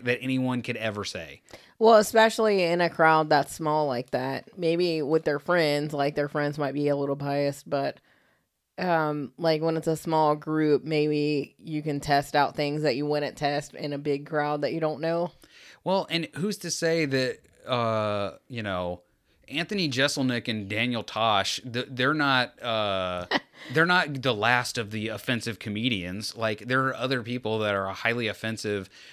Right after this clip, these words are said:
Speaker 1: but maybe not as mainstreamly known as those two. And the only reason that you get someone like, uh, a Jeselnik or a Tosh is because, do you think that those two fools didn't have to deal with, uh,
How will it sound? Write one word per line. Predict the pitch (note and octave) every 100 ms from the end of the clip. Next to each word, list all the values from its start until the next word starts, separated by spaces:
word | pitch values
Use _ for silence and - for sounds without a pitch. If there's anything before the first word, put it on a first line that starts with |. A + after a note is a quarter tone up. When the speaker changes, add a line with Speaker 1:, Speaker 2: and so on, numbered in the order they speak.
| -
Speaker 1:
but | G#2+ A2+
maybe | A2+ A2+ G#2+
not | G#2+ A2
as | G#2 G2
mainstreamly | G#2 G#2+ G2+ - A2+ A2 G#2 G#2 - G#2+ A2 G2+
known | F#2 F#2+ G#2+ G2 G2
as | G2+ A2 G2+
those | F#2+ F#2
two. | - F#2 F2+ G2 - - -
And | A#2+ A#2+ A#2 B2
the | B2
only | C3 C3+
reason | B2 C3 A#2+ A2
that | A2 - A2
you | G#2+ G#2+ G2+
get | F#2+ A2 A#2+ - -
someone | - A2 G#2 G2+
like, | G2 F#2+ - -
uh, | A2 G2+ F#2+
a | G#2+
Jeselnik | G#2+ A2+ - A2 G2+ G2+
or | G#2
a | F#2+
Tosh | - F#2+ F#2 G2 - - - -
is | G#2+
because, | G2 G2+ B2 A#2+ G#2+ C3
do | A#2
you | C#3
think | - C#3 D#3 - _ _ _ _ C#3+
that | B2+
those | A#2+ A#2+ B2
two | C3+
fools | B2 D3 C#3 C#3 C#3 - _ A2+
didn't | B2 C3
have | B2 A#2+
to | A2+
deal | A2 A2+ A#2+ A2+
with, | A2+ G#2+ - G2+
uh, | G#2 G2+